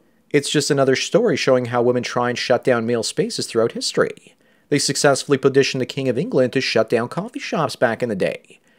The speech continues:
They successfully got the vote and banned alcohol until the government had to basically let people drink again, or the mafia would eventually corrupt the whole government.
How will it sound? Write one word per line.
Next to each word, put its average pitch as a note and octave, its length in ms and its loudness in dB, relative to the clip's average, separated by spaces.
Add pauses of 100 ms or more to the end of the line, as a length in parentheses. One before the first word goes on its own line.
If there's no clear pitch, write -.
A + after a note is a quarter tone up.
(140)
They D3 100 -4
successfully C#3 600 -2
got B2+ 240 4
the B2 100 4
vote D3 340 -2
and A#2+ 140 0
banned B2+ 240 4
alcohol A2+ 720 4 (220)
until B2+ 240 2
the A#2+ 80 2
government D#3+ 420 0
had B2 180 -4
to B2 220 4
basically B2+ 480 -2
let B2 220 4
people B2 240 -2
drink C3+ 300 -6
again, A2 440 0 (320)
or C3 100 4
the B2+ 80 4
mafia B2 420 2
would B2+ 120 4
eventually A#2 420 0
corrupt A2+ 360 2
the G#2+ 80 4
whole G#2 160 4
government. G3 720 -6